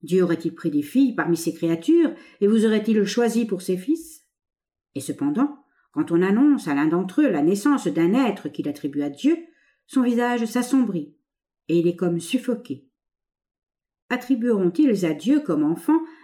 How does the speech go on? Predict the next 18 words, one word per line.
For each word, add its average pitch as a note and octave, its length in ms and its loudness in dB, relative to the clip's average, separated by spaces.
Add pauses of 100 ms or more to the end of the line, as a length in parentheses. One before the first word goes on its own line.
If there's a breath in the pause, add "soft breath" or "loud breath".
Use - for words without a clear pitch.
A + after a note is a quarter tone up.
(120)
un F#3 220 2
être D4+ 340 2
qui F3+ 180 -6
grandit A3+ 540 0
dans G#3 140 2
les F3 200 2
ornements G3+ 420 2
et A#3+ 40 0
les E3 140 0
parures B3 560 2 (280 loud breath)
et G3+ 80 -2
qui G#3 160 -2
est G#3 100 -2
toujours C#4 360 4
à G3+ 60 0
disputer G3+ 440 -2
sans G3+ 200 0
raison ? F3 500 0